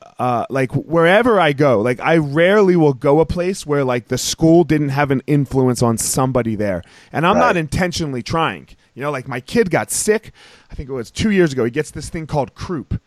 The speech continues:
Speaker 1: you know, where, you know,
Speaker 2: I've heard of that.
Speaker 1: Yeah, it's fucking scary, man. Like, his face turns blue. He can't fucking breathe. Most of the time we can handle it at home, but sometimes it's really, really bad. Like, his chest starts to concave. And my wife's like a nurse prac. Like, she, she knows what she's doing.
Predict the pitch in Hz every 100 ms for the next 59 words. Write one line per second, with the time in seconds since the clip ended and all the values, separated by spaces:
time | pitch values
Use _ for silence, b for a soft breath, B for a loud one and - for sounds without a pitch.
0 | _ _ - 117 131 131 107 92 113 123
1 | 123 180 151 117 101 160 139 127 - 202
2 | 190 131 160 156 131 131 131 110 104 -
3 | 175 180 - 135 117 165 185 185 175 b
4 | b - 131 190 170 160 147 127 151 156
5 | 147 b b b 170 208 - 180 180 170
6 | 160 165 151 147 156 160 147 143 123 135
7 | 139 175 156 - 151 143 160 143 113 123
8 | 143 143 143 135 135 151 139 120 117 123
9 | - - 170 175 - - 151 147 - 135
10 | 139 131 127 139 185 - b b b b
11 | - 151 175 156 170 233 - 131 131 143
12 | 135 - 180 123 - 107 - 147 147 131
13 | - 160 147 151 135 117 - 101 131 113